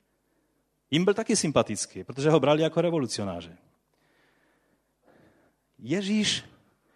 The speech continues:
když bych se u toho měl zdržet jenom, jenom pár vteřin,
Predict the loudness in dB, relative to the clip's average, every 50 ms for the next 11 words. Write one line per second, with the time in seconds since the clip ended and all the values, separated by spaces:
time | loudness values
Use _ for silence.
0 | _ -4 4 6 6 8 8 8 6 6 6 2 2 2 2 2 2 4 4 4
1 | 4 4 4 4 4 2 2 2 2 2 2 2 4 4 2 2 2 4 4 6
2 | 6 6 4 2 -6 -8 -20 _ -20 -20 -12 -6 0 2 2 2 2 0 0 0
3 | 0 -2 -4